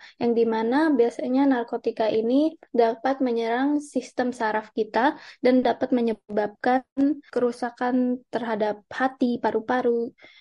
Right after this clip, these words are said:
ginjal, sampai juga jantung. Dan juga penggunaan narkotika, penyalahan gunaan narkotika ini dapat menyebabkan dan meningkatkan resiko penularan penyakit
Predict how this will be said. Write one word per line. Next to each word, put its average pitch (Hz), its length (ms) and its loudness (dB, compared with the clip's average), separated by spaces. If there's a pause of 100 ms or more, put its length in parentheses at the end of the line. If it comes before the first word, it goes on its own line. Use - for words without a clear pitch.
(260)
ginjal, 233 400 2
sampai 233 320 -4
juga 226 320 0
jantung. 214 960 -4 (400)
Dan 233 240 2
juga 240 560 2 (600)
penggunaan 233 800 2 (640)
narkotika, 220 1040 -6
penyalahan 247 560 2
gunaan 220 560 -2
narkotika 220 560 -2
ini 214 480 0 (320)
dapat 254 480 2 (560)
menyebabkan 254 1040 4
dan 269 240 2
meningkatkan 262 880 -2
resiko 262 400 0
penularan 233 640 -2
penyakit 214 640 -4